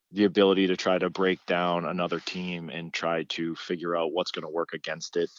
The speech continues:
I, I love that. It's like a puzzle to me. Um, and Coach Brown, who's here now, loves that stuff too.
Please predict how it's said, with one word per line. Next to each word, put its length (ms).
I, 120
I 340
love 380
that. 280
It's 180
like 120
a 140
puzzle 300
to 140
me. 260
Um, 640
and 180
Coach 280
Brown, 360
who's 200
here 180
now, 280
loves 300
that 160
stuff 280
too. 220